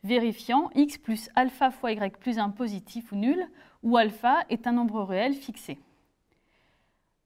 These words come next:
E quatre est donc une partie du plan, délimitée par la condition x plus alpha y plus un égale zéro, qui est une droite,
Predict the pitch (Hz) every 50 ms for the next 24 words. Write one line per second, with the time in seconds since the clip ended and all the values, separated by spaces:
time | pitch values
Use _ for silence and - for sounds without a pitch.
0 | _ _ - 226 226 226 - 254 240 240 - - - 196 190 202 208 208 - -
1 | - - - 214 202 202 190 185 - - - - 180 175 196 - - - 269 285
2 | 370 - - - - _ _ _ _ _ _ _ _ _ _ _ _ _ _ _
3 | _ _ _ _ _ _ _ _ _ _ _ _ _ _ _ - 208 220 294 302
4 | 294 311 311 302 302 285 294 302 311 302 294 - 254 226 214 214 214 - 240 233
5 | 226 240 233 233 - 269 254 247 247 - 269 262 - - - 240 240 233 - -
6 | - 247 233 240 - 262 247 247 240 240 233 233 - - - 240 220 240 226 214
7 | - - - 262 277 220 247 226 214 190 170 170 175 165 185 233 294 330 - -
8 | - - 220 - - - 208 196 180 180 160 180 220 320 - - - - -